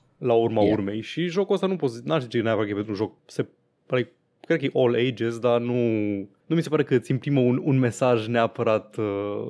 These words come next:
Speaker 2: Yeah.
Speaker 1: bun.
Speaker 2: Cred că e un film foarte bun cu Tom Hanks de anii optzeci care nu
Speaker 1: Ceva
Speaker 2: s-a
Speaker 1: în genul,
Speaker 2: întâmplat.
Speaker 1: da, pe acolo.
Speaker 2: Da.
Speaker 1: Cam, cam la nivelul ăla este narativ. Și deja știm
Speaker 2: <laughs> Da.
Speaker 1: că Joseph Fares îi, îi cam acolo. Și cu A Way Out avea niște chestii de-astea mai naive în, uh, în narațiune și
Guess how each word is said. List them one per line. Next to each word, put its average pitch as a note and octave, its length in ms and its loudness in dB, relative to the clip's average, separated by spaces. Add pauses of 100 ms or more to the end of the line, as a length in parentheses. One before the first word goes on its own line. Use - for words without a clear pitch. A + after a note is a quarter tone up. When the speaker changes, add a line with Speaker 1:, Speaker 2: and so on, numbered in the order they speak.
(140)
Speaker 2:
Yeah. B2 200 0
Speaker 1:
bun. G#2 300 -2 (180)
Speaker 2:
Cred A3 140 2
că D#4+ 80 -2
e D4+ 40 2
un G#3+ 120 4
film G3+ 240 0
foarte F3 300 2
bun C#3+ 180 2
cu C3 120 -2
Tom C3 300 4
Hanks A#2 220 2
de G#2+ 80 -2
anii G#2 160 2
optzeci G2 340 0
care F#2+ 160 2
nu E3+ 60 4
Speaker 1:
Ceva D#3 120 2
Speaker 2:
s-a D3 60 8
Speaker 1:
în C#3 80 2
genul, A#2+ 160 2
Speaker 2:
întâmplat. G2+ 260 4
Speaker 1:
da, C3 80 2
pe - 60 -6
acolo. A2 280 2
Speaker 2:
Da. G2+ 140 4
Speaker 1:
Cam, F2+ 100 4
cam C3+ 180 0
la D3 120 4
nivelul C3+ 320 4
ăla G#2 100 2
este G2+ 200 -4
narativ. G#2 440 0
Și - 100 -6
deja E3 240 0
știm A#2 300 0
Speaker 2:
<laughs> - 0 -
Da. G#2+ 100 2
Speaker 1:
că - 60 6
Joseph A2 280 0
Fares G#2+ 420 0
îi, G#2 380 -2
îi A#2+ 120 -2
cam A2+ 240 -2
acolo. G#2+ 380 0
Și C3 140 -6
cu B2 100 0
A A#2 60 4
Way A2 280 4
Out G2+ 240 2
avea G#2+ 160 0
niște G2 240 -6
chestii - 380 -6
de-astea G#2+ 320 -2
mai G#2 120 0
naive G#2 440 0
în, G2 300 -2
uh, G2+ 320 -4 (100)
în A#2 200 0
narațiune G#2 720 0
și - 260 -8